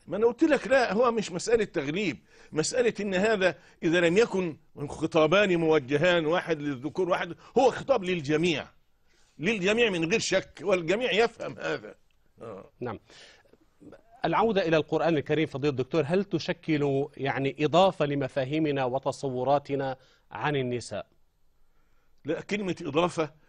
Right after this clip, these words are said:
Speaker 1: لا تكفي.
Speaker 2: نعم.
Speaker 1: القرآن ليس إضافة، هذه تشكل أساسا. القرآن هو الذي يضع الأسس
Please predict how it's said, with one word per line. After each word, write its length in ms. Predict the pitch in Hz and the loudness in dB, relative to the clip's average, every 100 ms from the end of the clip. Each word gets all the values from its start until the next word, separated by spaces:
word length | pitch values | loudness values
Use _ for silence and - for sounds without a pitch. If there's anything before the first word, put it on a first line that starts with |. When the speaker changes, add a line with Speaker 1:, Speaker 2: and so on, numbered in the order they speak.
| _ - | _ -8
Speaker 1:
لا 160 | 127 143 | -2 0
تكفي. 420 | 175 160 - - - _ _ _ _ _ - | 2 0 -4 -18 -20 _ _ _ _ _ -20
Speaker 2:
نعم. 140 | 101 - _ | -20 -20 _
Speaker 1:
القرآن 580 | 107 101 - 123 - 185 | -14 -14 -12 -4 0 2
ليس 260 | 175 190 156 | 4 2 0
إضافة، 560 | 131 123 165 165 - - _ _ _ _ _ - | -2 0 -2 -2 -10 -20 _ _ _ _ _ -12
هذه 260 | 107 139 143 | -4 -2 -2
تشكل 600 | 143 131 220 - 165 156 - | -4 0 0 0 -8 -6 -4
أساسا. 580 | 147 208 214 - 107 - _ _ _ _ - | 0 2 2 -2 -6 -14 _ _ _ _ -10
القرآن 420 | 147 170 262 220 | -4 0 0 2
هو 200 | 226 262 | 2 2
الذي 320 | 226 247 208 | 2 2 4
يضع 400 | 254 233 185 127 - | 2 4 2 0 -2
الأسس 640 | 160 156 247 - 127 - | -4 -2 -4 -4 -6 -8